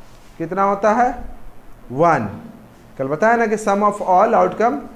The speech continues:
तो ये सब जोड़ करके, जैसे वन, टू कितना हुआ? थ्री, सिक्स, टेन, फ़िफ़्टीन, ट्वेंटी वन, ट्वेंटी सिक्स, थर्टी,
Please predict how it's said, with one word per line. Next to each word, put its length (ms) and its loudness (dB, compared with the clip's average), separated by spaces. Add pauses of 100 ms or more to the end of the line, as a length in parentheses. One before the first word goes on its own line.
(720)
तो 60 0
ये 200 4
सब 320 2
जोड़ 240 4
करके, 200 2
जैसे 180 -2
वन, 320 4
टू 160 -2
कितना 260 -2
हुआ? 160 2
थ्री, 300 2 (880)
सिक्स, 560 0 (180)
टेन, 400 2
फ़िफ़्टीन, 680 2 (480)
ट्वेंटी 380 2
वन, 360 4 (340)
ट्वेंटी 300 0
सिक्स, 400 0 (540)
थर्टी, 420 2